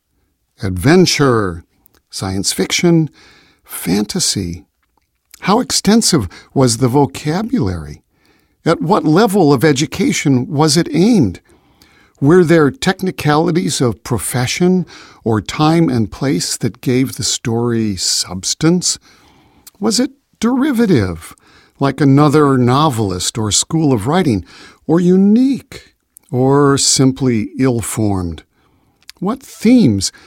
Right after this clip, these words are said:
did the author intend to convey, and what methods were used to accomplish this?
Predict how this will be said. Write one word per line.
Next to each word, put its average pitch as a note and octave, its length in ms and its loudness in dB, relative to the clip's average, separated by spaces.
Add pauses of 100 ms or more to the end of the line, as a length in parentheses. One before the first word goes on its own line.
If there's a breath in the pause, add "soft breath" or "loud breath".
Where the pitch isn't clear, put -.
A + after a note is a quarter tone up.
(200 soft breath)
did D#3 160 0
the E3+ 140 2
author E3 500 0
intend C#3 460 2
to D#3+ 80 0
convey, D3 720 0 (520 soft breath)
and E3+ 240 2
what B3 180 0
methods F#3 600 0 (340 soft breath)
were D3 120 0
used D3+ 480 0
to D3+ 220 0
accomplish D3 680 -6
this? - 400 -14